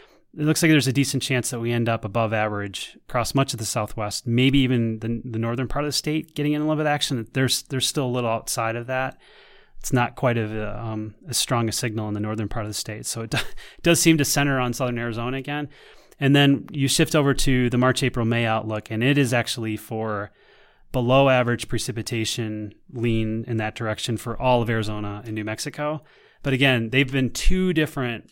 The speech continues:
forecast signals, and the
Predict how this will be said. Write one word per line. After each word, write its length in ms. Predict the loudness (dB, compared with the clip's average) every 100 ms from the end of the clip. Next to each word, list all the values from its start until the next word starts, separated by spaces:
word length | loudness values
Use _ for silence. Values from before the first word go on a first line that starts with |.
| _
forecast 360 | -2 0 -2 -2
signals, 520 | -2 -2 -4 -8 -14 _ _ _ _ _ _
and 520 | -2 0 0 0 -4 -8 -16
the 520 | -6 -2 0 0 -2